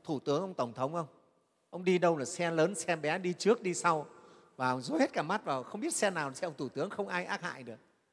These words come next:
ám hại được. Đó. Đấy. Người ta còn hộ vệ, người ta còn có cả cái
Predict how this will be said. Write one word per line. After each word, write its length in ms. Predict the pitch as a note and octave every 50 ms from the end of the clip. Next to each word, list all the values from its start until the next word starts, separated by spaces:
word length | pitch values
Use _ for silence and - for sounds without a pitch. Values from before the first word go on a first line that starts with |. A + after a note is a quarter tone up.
| _ _ _ _ -
ám 160 | D3 F#3+ G#3
hại 220 | F#3+ D#3+ C3 B2+
được. 120 | A2 A2+ A2+ - _ _ _ _ _ _ _ _ _
Đó. 220 | D#3+ D#3 F#3 G3 G#3+ - _ _ _ _ _ _ _ _ _ _ _ -
Đấy. 120 | E3+ F3+ G3+ - _ _ _ _ _ _ _ _ _ _ _ _ _ -
Người 80 | E3+ E3+
ta 140 | F#3+ F#3
còn 200 | F3 F3+ E3 D#3+
hộ 200 | D3 D3+ F3 E3
vệ, 240 | - E3+ D#3+ D#3 D#3
người 80 | D#3+ D3+
ta 100 | F3+ F3
còn 220 | - D#3+ D3+ D3
có 200 | - D3 D#3+ G3
cả 320 | - - C#3 B2 A#2 A#2+ A#2+
cái 100 | - F3